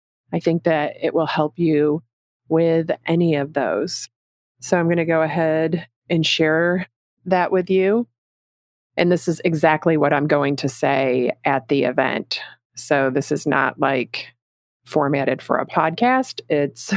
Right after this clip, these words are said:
<laughs> formatted to be shared in front of people.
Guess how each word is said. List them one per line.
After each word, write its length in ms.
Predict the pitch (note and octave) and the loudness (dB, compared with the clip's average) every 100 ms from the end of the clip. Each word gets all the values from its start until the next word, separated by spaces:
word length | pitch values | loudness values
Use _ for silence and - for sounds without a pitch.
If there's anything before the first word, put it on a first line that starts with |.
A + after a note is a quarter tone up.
| F3 | -4
<laughs> 160 | E3 | -2
formatted 500 | F#3+ E3+ E3+ E3 D#3 | 0 2 2 0 0
to 100 | - | -2
be 360 | E3 D3 C#3+ D3+ _ _ _ _ _ _ | 0 0 0 -2 _ _ _ _ _ _
shared 540 | - - D3 D3 D3 - | -4 2 2 2 0 -2
in 140 | C#3+ | -4
front 220 | C3+ C3 | -2 -2
of 160 | B2 B2 | -2 -2
people. 460 | C3 B2+ C3 D#3 | -6 -2 -2 -2